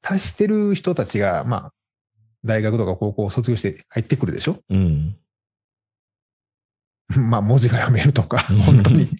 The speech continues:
Speaker 2: <laughs>
Speaker 1: もう本当にき-、もう当たり前なんですけど、
Speaker 2: うん。
Speaker 1: まあ、最近は読めない人もいるみたいですけど。
Speaker 2: うん。
Speaker 1: で、そういう人たちが入ってきて、ちゃんと遅刻もせずに、
Speaker 2: うん。
Speaker 1: 休みもせずに、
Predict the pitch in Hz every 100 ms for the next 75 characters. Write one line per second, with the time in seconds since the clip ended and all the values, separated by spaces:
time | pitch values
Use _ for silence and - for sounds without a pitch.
0 | - 196 - - - 165 131 131 208 208
1 | 202 - 202 - 143 107 113 131 135 175
2 | 185 92 85 - 92 104 - 175 151 165
3 | 190 135 127 117 101 101 92 - - 127
4 | 123 - - - 117 220 - - 85 78
5 | 76 - 104 - _ _ - 170 190 190
6 | 190 190 190 190 123 - _ _ - 151
7 | 127 - - 113 135 85 - _ _ -
8 | 110 - 117 - 139 110 - _ - -
9 | 127 151 147 135 78 85 - 113 147 -
10 | 131 120 90 120 123 - 92 87 147 156
11 | 90 - 127 117 85 123 135 71 101